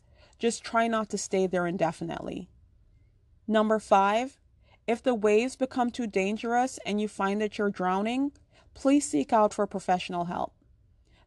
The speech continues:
There are tools and resources available that can help you get back to shore. Thanks for listening to another episode of the Young Widowed and Dating podcast.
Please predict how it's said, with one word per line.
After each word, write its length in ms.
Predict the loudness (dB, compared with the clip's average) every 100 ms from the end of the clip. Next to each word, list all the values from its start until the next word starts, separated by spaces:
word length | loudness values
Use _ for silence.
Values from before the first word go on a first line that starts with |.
| 0
There 100 | 2
are 60 |
tools 560 | 2 -2 0 2 2 0
and 200 | -2 0
resources 640 | 0 0 0 -2 -2 -2
available 680 | -2 2 2 2 2 0 2
that 120 | 2 2
can 140 | 0
help 280 | 0 -2 -4
you 60 |
get 180 | -4 -2
back 220 | 0 -2
to 80 | -6
shore. 400 | -12 -8 -8 -8 -14 _ _ _ _ _ _ _ _ _ _ _ _ _ _ _ _ -20 -8
Thanks 260 | 2 2 4
for 120 | 4
listening 400 | 4 2 0 0
to 100 | 2
another 340 | 2 4 4
episode 460 | 4 4 0 0 4
of 140 | 4
the 80 | 2
Young 260 | -2 -2 0
Widowed 260 | 0 0
and 160 | 0 -2
Dating 300 | -2 -2 -4
podcast. 680 | -2 -2 -2 -6 -6 -8